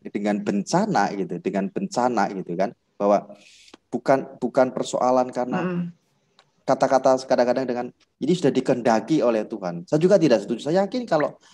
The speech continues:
Speaker 1: kalau kita bisa <laughs> betul-betul be-, eh, apa namanya, merenungkan secara mendalam, nggak mungkin Tuhan mengizinkan banyak hal yang menyebabkan banyak penderitaan. Gitu.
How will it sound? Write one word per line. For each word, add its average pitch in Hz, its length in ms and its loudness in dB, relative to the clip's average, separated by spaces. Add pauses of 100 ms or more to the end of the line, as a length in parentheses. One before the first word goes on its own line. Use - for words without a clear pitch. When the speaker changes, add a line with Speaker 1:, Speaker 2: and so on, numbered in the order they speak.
(180)
Speaker 1:
kalau 143 440 2
kita 202 280 -4
bisa 170 360 -2
<laughs> - 20 -12
betul-betul 143 840 -2 (160)
be-, - 180 -2
eh, 127 440 0
apa - 260 -2
namanya, 143 640 -4 (480)
merenungkan 170 480 0
secara 147 240 -2
mendalam, 123 640 -4
nggak 131 200 -4
mungkin 165 460 -4 (540)
Tuhan 143 560 -6 (100)
mengizinkan 139 840 -6
banyak 113 400 -4
hal 117 400 -2 (260)
yang 113 240 -4
menyebabkan 113 720 -6
banyak 107 320 -2
penderitaan. 95 720 -6 (1600)
Gitu. - 240 -14